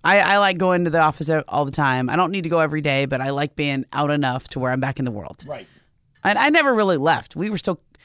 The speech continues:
Speaker 1: sometimes we came into the studio.
Speaker 2: Sometimes, yeah.
Speaker 1: I, I did T V in the studio a lot.
Speaker 2: Right.
Speaker 1: Um, and I, and
Speaker 2: You
Speaker 1: I
Speaker 2: went back to the T V studio sooner
Speaker 1: Pretty
Speaker 2: than we
Speaker 1: fast.
Speaker 2: came back to the radio studio.
Speaker 1: Correct.
Speaker 2: Right.
Speaker 1: Yeah. Um, but it was kinda like,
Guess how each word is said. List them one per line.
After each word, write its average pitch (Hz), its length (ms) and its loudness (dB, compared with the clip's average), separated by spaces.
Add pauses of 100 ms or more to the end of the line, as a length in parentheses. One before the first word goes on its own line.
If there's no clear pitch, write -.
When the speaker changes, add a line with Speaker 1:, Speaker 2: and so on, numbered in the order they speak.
(280)
Speaker 1:
sometimes 247 420 2
we 175 80 -2
came 151 200 0
into 127 100 -4
the 117 60 -12
studio. 120 480 -8 (140)
Speaker 2:
Sometimes, 127 520 -2
yeah. 113 140 2
Speaker 1:
I, 269 240 4
I 254 160 0
did 226 160 -4
T 180 160 -4
V 170 100 -2
in 170 80 0
the 139 60 -2
studio 120 300 -6
a - 20 -8
lot. 104 260 -10 (160)
Speaker 2:
Right. 123 320 2
Speaker 1:
Um, 170 380 4 (400)
and 220 140 4
I, 226 300 4
and - 140 4
Speaker 2:
You 214 60 6
Speaker 1:
I 254 40 4
Speaker 2:
went 240 140 2
back 185 200 2
to 156 100 -8
the 135 80 -4
T 160 160 -6
V 139 100 -4
studio 113 460 0
sooner 113 280 -2
Speaker 1:
Pretty 233 180 4
Speaker 2:
than 110 80 0
we - 60 4
Speaker 1:
fast. 131 100 0
Speaker 2:
came 104 120 -2
back 95 220 -4
to 87 80 -12
the 92 80 -8
radio 85 260 -6
studio. 185 240 0
Speaker 1:
Correct. 98 380 -8
Speaker 2:
Right. 92 180 -6
Speaker 1:
Yeah. 139 180 -6 (480)
Um, 185 360 4 (240)
but 240 120 4
it 226 120 2
was 233 120 0
kinda 240 320 2
like, 208 280 0